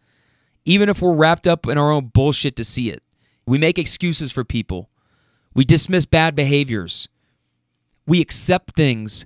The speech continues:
from people who want to put us down because it makes them feel better about themselves.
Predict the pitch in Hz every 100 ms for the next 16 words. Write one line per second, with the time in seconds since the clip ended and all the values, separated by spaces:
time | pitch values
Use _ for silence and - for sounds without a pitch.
0 | _ - - 175 165 - 180 - 110 73
1 | _ _ _ _ _ 156 165 147 - -
2 | 185 147 156 - 120 120 151 135 117 113
3 | 120 127 113 110 _ _ 147 135 151 -
4 | 156 131 139 117 127 135 110 110 107 110
5 | 107 - 101 85 - -